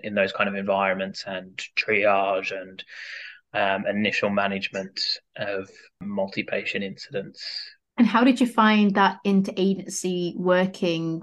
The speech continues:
Speaker 2: It says you mentioned that you were working alongside the firearms officers. Did you learn a lot from them, and did they learn a lot from you from a,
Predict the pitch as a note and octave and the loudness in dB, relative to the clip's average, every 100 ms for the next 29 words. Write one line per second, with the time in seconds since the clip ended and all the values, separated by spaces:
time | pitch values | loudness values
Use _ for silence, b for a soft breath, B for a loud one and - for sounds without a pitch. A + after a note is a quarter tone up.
0 | - - F#3 E3 - F3+ F3 F3+ E3+ F#3 | -10 -8 -4 -4 -2 -2 0 0 0 -2
1 | F3+ F3 F3 F3 F3 E3 D#3+ D#3 E3 D#3+ | 0 0 2 2 0 -4 -2 0 0 -2
2 | E3+ F#3 E3+ E3+ - E3+ F3+ E3+ F3 E3+ | -2 0 0 -2 -4 -2 0 2 2 0
3 | E3+ - E3+ F#3+ - - - G#3 - b | -2 -6 -6 -6 -6 -8 -8 -6 -8 b
4 | b b _ _ G3+ - F#3+ G3 G3 F#3+ | b b _ _ -2 0 4 6 8 8
5 | F#3 F3+ F3 - E3+ F3 F3+ G#3 G#3+ F3+ | 6 2 0 0 -2 0 0 4 4 4
6 | E3+ F3 F3 F3 E3+ E3 E3 E3 - F3 | 0 2 2 2 0 -2 -2 -4 -4 -2
7 | E3+ E3+ F3+ E3+ | 0 0 0 -4